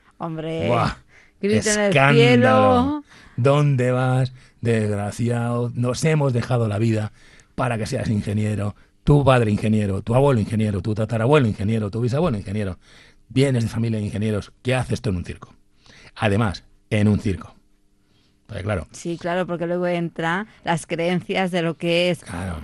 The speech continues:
Speaker 1: bueno y lo que es
Speaker 2: Exacto.
Speaker 1: malo.
Speaker 2: Porque si el chico ingeniero dice, "Voy a montar una charcutería",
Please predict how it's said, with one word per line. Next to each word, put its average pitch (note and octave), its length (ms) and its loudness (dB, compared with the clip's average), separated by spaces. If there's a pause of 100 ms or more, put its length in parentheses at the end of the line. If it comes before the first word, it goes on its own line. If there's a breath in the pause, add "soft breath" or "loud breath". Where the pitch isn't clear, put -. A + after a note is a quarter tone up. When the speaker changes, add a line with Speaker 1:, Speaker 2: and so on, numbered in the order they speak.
Speaker 1:
bueno A#3 640 4
y G3 60 0
lo F3 140 4
que F3 200 2
es D#3 140 -2
Speaker 2:
Exacto. D#3 160 0
Speaker 1:
malo. E3+ 560 2
Speaker 2:
Porque A#2+ 240 -2
si C3 140 -2
el A#2+ 80 0
chico G#3+ 180 -2
ingeniero D#3+ 460 0
dice, A2+ 300 -2
"Voy C3 180 -2
a E3+ 60 0
montar C#3 220 -2
una A#2 160 -2
charcutería", A#2 600 -2